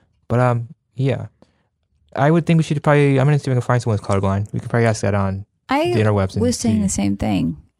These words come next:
Speaker 2: I mean, the color blindness, um, because the colors and their meanings in psychology. I mean, <sighs> I think it could really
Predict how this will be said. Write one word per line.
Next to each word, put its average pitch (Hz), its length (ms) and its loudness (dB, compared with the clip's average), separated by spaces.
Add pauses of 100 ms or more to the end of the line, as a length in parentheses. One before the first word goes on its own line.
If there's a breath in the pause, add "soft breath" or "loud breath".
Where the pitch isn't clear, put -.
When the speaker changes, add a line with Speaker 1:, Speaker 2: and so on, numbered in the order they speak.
Speaker 2:
I 196 80 -2
mean, 180 260 0
the 180 80 -6
color 170 520 -4
blindness, 165 720 -4 (120)
um, 160 420 -4
because 165 480 -8 (680 soft breath)
the 180 120 -4
colors 180 400 -4
and 165 100 0
their 160 100 2
meanings 156 420 0
in 165 80 -2
psychology. 131 960 -6 (540)
I 170 60 -2
mean, 160 460 -2 (280)
<sighs> - 260 -20
I - 280 -6 (520)
think 196 300 -2
it - 140 -10
could - 300 -12 (120)
really 151 640 -6